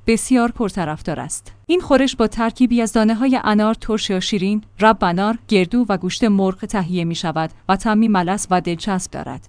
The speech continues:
ناردونی به طور معمول در فصل پاییز و همزمان با برداشت انار در سفره‌های مازندرانی‌ها حضور دارد و در مندی بسیاری از رستوران‌های محلی قرار می‌گیرد. این غذا به دلیل استفاده از انار و گردو سرشار از مواد مغذی است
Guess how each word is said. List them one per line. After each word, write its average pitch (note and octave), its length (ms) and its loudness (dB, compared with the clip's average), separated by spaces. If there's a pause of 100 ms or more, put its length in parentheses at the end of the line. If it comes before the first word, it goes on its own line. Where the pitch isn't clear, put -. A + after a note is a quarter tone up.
ناردونی G#3+ 460 4
به A#3 140 2
طور D4 220 0
معمول A3 400 4
در A3+ 160 2
فصل B3 400 0
پاییز F#3+ 380 -2
و G#3+ 80 4
همزمان G3 540 0
با A#3 140 0
برداشت F#3+ 420 0
انار A3 360 2
در A3 180 2
سفره‌های A#3+ 580 0
مازندرانی‌ها F#3+ 920 0
حضور G#3 300 -2
دارد C3 280 -12 (160)
و G3+ 120 6
در A3+ 160 4
مندی F#3 420 4
بسیاری C4 500 0
از B3 180 0
رستوران‌های G#3 720 0
محلی F3+ 460 -2
قرار F3+ 380 -2
می‌گیرد. D3 500 -6 (420)
این E4 260 2
غذا A#3+ 300 2
به F#3+ 120 2
دلیل A3 320 2
استفاده F#3+ 540 -2
از A3+ 240 0
انار G3+ 300 0
و F#3+ 80 0
گردو D#3+ 520 0
سرشار B3 500 0
از A3+ 160 2
مواد E3 360 0
مغذی F#3 540 0
است D3 260 -6